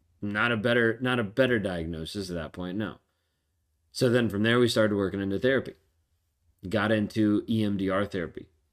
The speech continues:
That started opening up different pieces from my past that I hadn't remembered, that I hadn't thought about, and I hadn't realized still held weight in the present. Started to clear out things faster than what I thought it could.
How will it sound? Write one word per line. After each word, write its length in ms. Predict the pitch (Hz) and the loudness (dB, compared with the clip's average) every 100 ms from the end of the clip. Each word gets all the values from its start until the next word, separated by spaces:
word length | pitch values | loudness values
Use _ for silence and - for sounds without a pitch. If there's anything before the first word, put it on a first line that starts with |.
| _ _ _ - | _ _ _ -8
That 240 | 95 104 | -2 -2
started 320 | - 123 113 113 | 2 2 2 4
opening 400 | 113 - 113 107 | 2 2 0 0
up 200 | 95 95 | -2 -2
different 340 | 107 107 90 | -2 -2 -4
pieces 400 | 110 107 104 92 | -2 -2 -4 -6
from 220 | 107 101 | -6 -6
my 160 | 101 92 | -6 -8
past 500 | - 101 98 90 - | -8 -6 -6 -8 -8
that 120 | 95 | -4
I 120 | 95 | -4
hadn't 260 | 92 92 78 | -4 -6 -6
remembered, 540 | 87 87 113 123 120 | -8 -4 -2 0 0
that 140 | 110 101 | 0 -2
I 80 | |
hadn't 220 | 98 85 - | -6 -8 -4
thought 200 | 110 113 | -2 0
about, 300 | 113 117 98 | 0 -2 -2
and 120 | 107 | -4
I 60 | |
hadn't 320 | 101 107 98 92 | -4 -4 -4 -2
realized 400 | 123 117 107 - | 0 0 -2 -4
still 280 | - 110 | -2 -2
held 280 | 92 98 95 | -2 -4 -2
weight 220 | 98 95 | -2 -2
in 140 | - 92 | -4 -8
the 60 | |
present. 420 | 82 110 110 87 - _ _ _ _ _ _ _ | -4 -2 -2 -4 -12 _ _ _ _ _ _ _
Started 320 | - 139 123 101 | 2 6 6 4
to 100 | 104 | -2
clear 460 | - 131 123 113 | 0 4 6 6
out 340 | 110 110 - - | 4 2 -2 -4
things 460 | 110 98 92 - | -2 -2 -4 -8
faster 440 | - 101 95 - 101 | -8 -8 -6 -6 -4
than 140 | 98 | -4
what 100 | 95 | -4
I 120 | 90 | -4
thought 180 | 87 87 | -6 -6
it 140 | 80 | -4
could. 260 | 131 101 | -2 -2